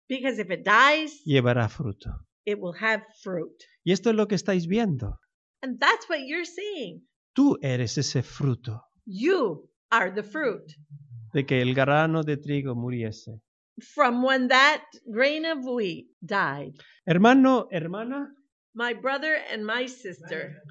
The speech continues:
Speaker 2: quiero que medites en estas cosas.
Speaker 1: I want you to meditate on these things.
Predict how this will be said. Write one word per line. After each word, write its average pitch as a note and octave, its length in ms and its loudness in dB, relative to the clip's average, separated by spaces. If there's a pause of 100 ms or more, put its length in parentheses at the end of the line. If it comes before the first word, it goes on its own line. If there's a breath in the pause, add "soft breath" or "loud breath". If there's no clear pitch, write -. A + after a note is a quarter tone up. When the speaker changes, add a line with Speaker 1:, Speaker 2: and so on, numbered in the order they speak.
(200)
Speaker 2:
quiero A#3 300 6
que F#3+ 420 4
medites F#3+ 600 2
en D3+ 120 2
estas E3+ 300 -2
cosas. - 720 -2 (260)
Speaker 1:
I D#4+ 220 6
want D#4 340 -2
you D#4+ 220 -6
to D#4+ 100 2
meditate A3 800 -2
on A3 220 -4
these B3 360 -8
things. C#3 440 -12